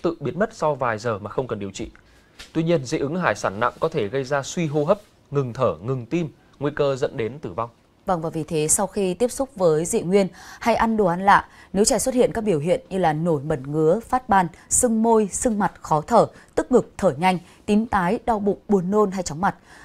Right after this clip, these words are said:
Speaker 2: cần nhanh chóng đưa đến ngay cơ sở y tế gần nhất để được cấp cứu kịp thời, tránh các diễn biến nặng hơn của bệnh.
Speaker 1: Thưa quý vị, mới đây, sau bữa cơm ăn mít,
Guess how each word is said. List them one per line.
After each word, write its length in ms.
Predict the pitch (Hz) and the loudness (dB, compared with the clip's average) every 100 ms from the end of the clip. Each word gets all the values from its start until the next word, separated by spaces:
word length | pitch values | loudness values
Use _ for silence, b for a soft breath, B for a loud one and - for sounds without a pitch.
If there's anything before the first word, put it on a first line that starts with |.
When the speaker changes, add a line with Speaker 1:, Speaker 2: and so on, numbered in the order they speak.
| B | B
Speaker 2:
cần 180 | 175 | 2
nhanh 200 | 175 196 | 2 0
chóng 300 | 180 185 156 | 0 -2 0
đưa 120 | 214 196 | 0 0
đến 240 | 165 185 | 0 0
ngay 140 | 247 | 0
cơ 140 | 233 220 | 2 2
sở 120 | 175 | 2
y 80 | 147 | -2
tế 200 | 160 156 | 0 0
gần 180 | 196 151 | 0 0
nhất 180 | 247 - B B | 0 0 B B
để 100 | 208 | 0
được 180 | 185 180 | 2 0
cấp 120 | 285 | -2
cứu 120 | - 175 | 0 -2
kịp 160 | 214 - | -2 2
thời, 240 | 180 160 - B B | 2 2 0 B B
tránh 280 | - 170 196 | 0 0 0
các 140 | 262 | -4
diễn 180 | 220 220 | -2 -2
biến 160 | 175 180 | -2 -2
nặng 160 | 214 | -6
hơn 220 | 147 185 | -2 -2
của 120 | 156 151 | 0 -2
bệnh. 160 | 151 - _ _ _ _ _ _ _ _ _ _ _ _ _ _ _ _ _ _ _ _ - | -2 -8 _ _ _ _ _ _ _ _ _ _ _ _ _ _ _ _ _ _ _ _ -10
Speaker 1:
Thưa 100 | 175 | -4
quý 100 | 180 | 0
vị, 160 | 185 - | 0 0
mới 180 | 143 | 2
đây, 240 | 160 180 170 | 4 4 4
sau 180 | 170 165 | 2 2
bữa 380 | 170 170 202 | 2 2 2
cơm 320 | 208 196 180 160 _ _ _ | 2 0 -2 -2 _ _ _
ăn 220 | - 165 | -10 -6
mít, 140 | 170 | -4